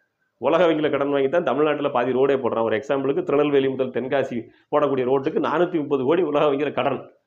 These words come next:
தமிழ்நாடு அரசு வாங்கியிருக்குது. டோல்கேட் போட்டு வசூலிச்சு பண்ணி தந்துடுறோங்குது. அப்ப எந்த சாலை போடுறதுனாலும், எங்க அணைக்கட்டு கட்டுறதுனாலும் கடன் வாங்கிக்கலாம், அது பிரச்சனை இல்லை.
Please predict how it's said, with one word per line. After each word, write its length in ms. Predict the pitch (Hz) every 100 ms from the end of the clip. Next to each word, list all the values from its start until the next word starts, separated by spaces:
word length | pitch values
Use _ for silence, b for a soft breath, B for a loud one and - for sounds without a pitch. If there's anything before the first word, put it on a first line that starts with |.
| _ _ _
தமிழ்நாடு 380 | 117 147 156 143
அரசு 300 | 127 135 110
வாங்கியிருக்குது. 380 | 123 113 87 87
டோல்கேட் 360 | 160 160 147 131
போட்டு 240 | 139 147
வசூலிச்சு 260 | 120 147 135
பண்ணி 220 | 123 113
தந்துடுறோங்குது. 440 | 110 120 123 101 - _ _ _ _ _ _ _
அப்ப 200 | - 175
எந்த 300 | 160 156 202
சாலை 300 | 190 175 170
போடுறதுனாலும், 580 | 156 151 147 139 143 202
எங்க 280 | 147 170 160
அணைக்கட்டு 280 | 151 156 147
கட்டுறதுனாலும் 440 | 139 135 131 170
கடன் 260 | 214 220 208
வாங்கிக்கலாம், 360 | 170 139 117
அது 180 | 92 160
பிரச்சனை 320 | 170 - 131
இல்லை. 260 | 107 90